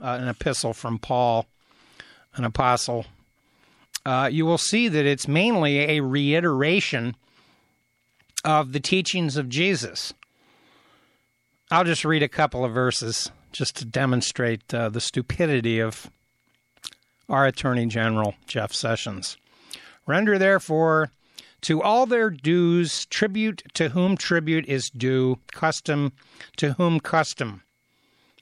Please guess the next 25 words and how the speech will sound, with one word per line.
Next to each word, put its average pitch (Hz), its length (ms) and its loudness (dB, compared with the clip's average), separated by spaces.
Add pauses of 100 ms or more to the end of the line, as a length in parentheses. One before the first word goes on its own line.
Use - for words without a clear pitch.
fear 165 240 2
to 165 140 2
whom 147 360 2
may 139 200 2
fear, 117 560 0 (960)
honor 160 420 2 (140)
to 135 140 0
whom 156 200 2
may 147 180 2
honor. 139 380 0 (800)
Owe 254 180 6
to - 160 -2
no 208 220 4
man 147 560 2
anything, 127 760 0 (540)
but 170 160 2
to 196 160 2
love 208 340 4
one 185 460 2
another. 135 580 0 (960)
For 160 160 0
he 214 280 4
that 190 200 0
loveth 156 580 0
another 131 640 2